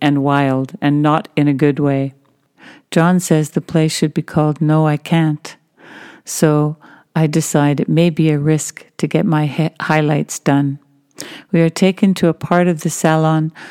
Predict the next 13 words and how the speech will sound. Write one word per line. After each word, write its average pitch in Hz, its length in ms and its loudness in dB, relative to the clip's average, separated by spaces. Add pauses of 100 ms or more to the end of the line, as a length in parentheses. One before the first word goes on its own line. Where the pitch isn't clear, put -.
(140)
where 160 140 0
there 156 200 2
are 151 140 0
rubber 160 380 0
beds 160 600 -2 (320)
separated 165 680 0
by 147 160 0
cloth 151 440 -2
curtains. 147 720 -4 (480)
The 156 80 -2
beds 165 460 0
tilt 170 400 -4
backwards, 156 760 -2